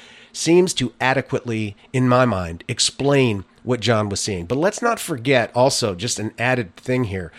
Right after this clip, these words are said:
the Vatican is the headquarters of Roman Catholicism, and it's in Rome, Italy. They have their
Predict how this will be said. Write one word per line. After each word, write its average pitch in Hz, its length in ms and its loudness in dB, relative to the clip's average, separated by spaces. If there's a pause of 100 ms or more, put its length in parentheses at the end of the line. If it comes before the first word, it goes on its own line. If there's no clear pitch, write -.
(480)
the 143 80 2
Vatican 156 720 2 (280)
is 123 200 -2
the 123 100 2
headquarters 147 500 2
of 98 120 -6
Roman 143 260 2
Catholicism, 107 720 -2
and 117 160 2
it's 113 180 0
in 110 240 0
Rome, 120 640 4 (300)
Italy. 135 460 4
They 127 180 0
have 131 240 2
their 117 240 2